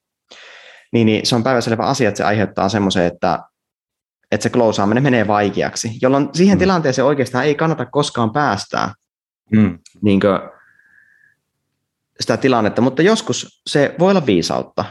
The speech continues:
Speaker 1: mutta, mutta mä en oikeastaan lähde takaisinpäin hirveänä vetämään, että, että korkeintaan, no kun tavallaan kun siinä on se ongelmana mun mielestä, se, että jos sä lähdet takaisinpäin vetämään, niin silloin se toinen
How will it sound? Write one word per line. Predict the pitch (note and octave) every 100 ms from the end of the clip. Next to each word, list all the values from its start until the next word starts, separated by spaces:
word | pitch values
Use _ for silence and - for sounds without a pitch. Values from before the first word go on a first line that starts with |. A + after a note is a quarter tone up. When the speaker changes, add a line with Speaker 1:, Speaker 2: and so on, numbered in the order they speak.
| -
Speaker 1:
mutta, | C3+ D3+ -
mutta | E3 E3+
mä | A#3+ C4+
en | G3
oikeastaan | E3 - E3+
lähde | E3+ E3+
takaisinpäin | F3+ F3 C3+ - G#2+
hirveänä | B2 A#2+ G2+ F#2+
vetämään, | A#2 - F#2+ F2+ D#2+
että, | F2 - A2 - - - _
että | -
korkeintaan, | - G#3+ G#3+ E3+ B2+ C3 B2 A#2+ - _ _ _ _ _ _ _ _ _ _ _ _ _ _ _ _ _ _ _ _ _ - - - F#3
no |
kun | F#3+
tavallaan | A3 B3+ A#3 D3+
kun | D#3
siinä | D3+
on |
se | D#3
ongelmana | - G#3+ G3+ B2+ A#2 A2+ B2
mun | C#3 B2
mielestä, | G2 F#2 G2 A2
se, | B2+
että | -
jos | A#2+
sä | G3
lähdet | F3
takaisinpäin | E3+ E3 D3+ A2+ G#2+ G#2+
vetämään, | B2+ B2+ G#2 G2+
niin |
silloin | A2 C#3
se | B2+ A#2+
toinen | D#3+ E3 C3 G2+